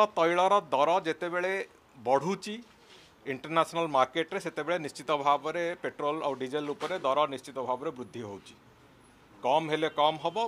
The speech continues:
ବୃଦ୍ଧି ହେଲେ ବୃଦ୍ଧି ହେବ। ଇଏ ଗୋଟିଏ ପ୍ରଥମ କଥା।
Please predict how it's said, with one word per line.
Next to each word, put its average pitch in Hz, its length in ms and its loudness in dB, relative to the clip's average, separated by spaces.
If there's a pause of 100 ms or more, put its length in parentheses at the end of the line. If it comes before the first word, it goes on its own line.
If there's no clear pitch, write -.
(200)
ବୃଦ୍ଧି 123 240 -6
ହେଲେ 143 180 0
ବୃଦ୍ଧି 135 300 -8
ହେବ। 104 160 -2 (1500)
ଇଏ 165 160 4
ଗୋଟିଏ 185 260 2
ପ୍ରଥମ 156 360 -2
କଥା। 110 280 -8